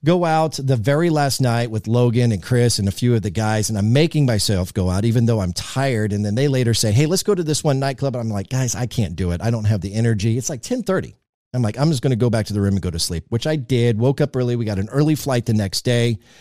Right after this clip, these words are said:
And, um, when I say early flight, it's a nine o'clock flight. Um, I got a boarding, and I'm in the second row, and I'm sitting in the window, and I feel perfectly fine. I'm well rested. It's not like I partied all night. It's not like I got drunk or, you know, hammered or whatever.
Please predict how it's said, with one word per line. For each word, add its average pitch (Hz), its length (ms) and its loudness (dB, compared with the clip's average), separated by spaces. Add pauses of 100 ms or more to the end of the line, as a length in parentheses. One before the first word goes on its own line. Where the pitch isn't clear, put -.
(640)
And, 143 500 4 (140)
um, 113 520 2
when 131 140 0
I - 20 2
say 113 160 -2
early 104 300 0
flight, 87 400 -4 (100)
it's 107 320 -4
a 101 80 -2
nine 98 200 0
o'clock 76 320 -6
flight. 82 320 -10 (180)
Um, 82 420 -2 (680)
I 143 100 2
got 117 200 0
a 143 160 2
boarding, 117 600 0 (160)
and 120 500 2 (100)
I'm 113 420 0
in 131 140 0
the 104 80 -4
second - 420 0
row, 120 480 2
and 113 100 0
I'm 101 120 2
sitting 175 340 2
in 180 80 2
the 185 80 2
window, 104 500 0
and 117 140 -2
I 113 80 -2
feel 143 240 -2
perfectly 196 540 -2
fine. 87 260 -2
I'm 82 100 -2
well 139 220 0
rested. 131 460 -2
It's - 240 -14
not 110 80 -6
like - 180 0
I 139 60 -2
partied 143 400 -2
all 139 120 2
night. 127 260 0
It's 107 120 -8
not 107 100 -4
like 117 200 -2
I 123 80 0
got 131 180 -2
drunk 123 440 0
or, 113 220 -2
you 123 120 -4
know, 110 140 0
hammered 117 420 0
or 104 60 -4
whatever. 110 480 -2